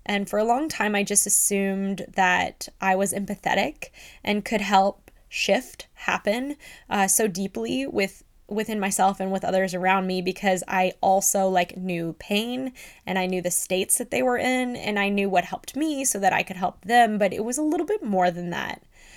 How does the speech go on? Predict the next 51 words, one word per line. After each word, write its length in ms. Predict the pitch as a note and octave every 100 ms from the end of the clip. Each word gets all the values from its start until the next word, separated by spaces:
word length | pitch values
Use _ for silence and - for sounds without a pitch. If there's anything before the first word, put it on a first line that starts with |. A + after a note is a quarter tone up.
| - - - -
Uh, 240 | B3+ A#3
and 160 | - B3+
then, 280 | C#4 C#4 - -
and 140 | - C4+
then 120 | C#4
there 100 | D4+
was 100 | C#4+
always 340 | - C#4+ D4
that 180 | G3 F3+
more 420 | G3 F3+ F#3 F#3+
that's 240 | F#3+ F3+ -
hard 300 | - F#3+ F3+
to 60 |
talk 360 | - - - F3+
about 360 | F#3 F3 F3+ F#3+
because 260 | F#3 G3
of 80 | F3+
how 160 | F#3+ F3+
extra 420 | - - - D#4+
it 120 | A#3
is 340 | - - - - _ B4 -
<laughs> 380 | - - - -
and 160 | C4
because 300 | C4 D#4+ C4+
of 100 | C4+
the 160 | B3 C4
"who 160 | B3+
do 60 | A#3
you 160 | B3 A#3+
think 260 | G#3+ G#3
you 140 | G#3+ -
are" 280 | F#3 F3+ -
element. 480 | E3+ F3 F3 - - _ _ _ _ _ _ _ _ - - - - - -
I 60 | B3
wrote 180 | C4 E4
a 60 |
lot, 480 | F4 G3+ F#3 G3 - -
um, 300 | G#3+ G3 F3+
on 120 | F3+
Instagram 540 | F#3 F#3 - G3+ F#3 F#3
about 360 | F3 F3 -
this, 280 | E3+ E3+ -
about 280 | F3+ F#3 -
unpacking 580 | G3+ G3+ - - G#3 F#3
all 180 | F#3+ F#3+
of 120 | E3
the 100 | F#3
ways 360 | F3 F3+ F3+
that 160 | - F3
I 140 | - F#3
have 260 | F#3+ E3+